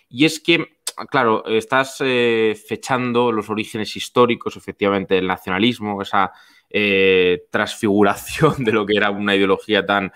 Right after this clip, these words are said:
tan, eh, ontológicamente reaccionaria como, como el carlismo, ¿no? En, en el, en la tradición del pensamiento,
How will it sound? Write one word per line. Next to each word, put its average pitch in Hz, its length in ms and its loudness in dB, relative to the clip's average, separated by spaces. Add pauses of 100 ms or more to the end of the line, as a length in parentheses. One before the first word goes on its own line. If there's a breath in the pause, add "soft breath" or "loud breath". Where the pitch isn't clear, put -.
(300 soft breath)
tan, 101 340 -2
eh, 98 200 -2
ontológicamente 104 840 0
reaccionaria 101 640 -2
como, 92 540 -4
como 92 260 -4
el 92 160 0
carlismo, 104 520 0
¿no? 135 220 -4
En, 87 180 -8
en 90 180 -8
el, 82 160 -4 (160)
en 82 340 -8
la 90 120 0
tradición 92 360 0
del 98 100 2
pensamiento, 95 540 0